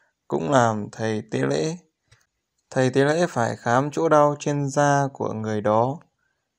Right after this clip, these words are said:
Nếu thấy lông trên chỗ ấy hóa trắng và chỗ đau lõm xuống sâu hơn mặt da, đó là bệnh phung.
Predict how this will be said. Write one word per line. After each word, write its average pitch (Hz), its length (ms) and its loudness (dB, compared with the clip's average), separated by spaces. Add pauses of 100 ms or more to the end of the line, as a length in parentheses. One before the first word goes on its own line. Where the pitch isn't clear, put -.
(200)
Nếu 127 400 0
thấy 143 200 -2
lông 139 300 2
trên 135 240 -2
chỗ 139 140 -2
ấy 131 360 0 (460)
hóa 135 260 4
trắng 143 420 0
và 117 500 0
chỗ 143 180 -4
đau 135 220 6
lõm 135 300 2
xuống 127 480 -2 (440)
sâu 139 240 0
hơn 143 300 2
mặt 117 280 -2
da, 131 340 2 (440)
đó 123 140 2
là 127 140 0
bệnh 110 220 0 (180)
phung. 131 420 -2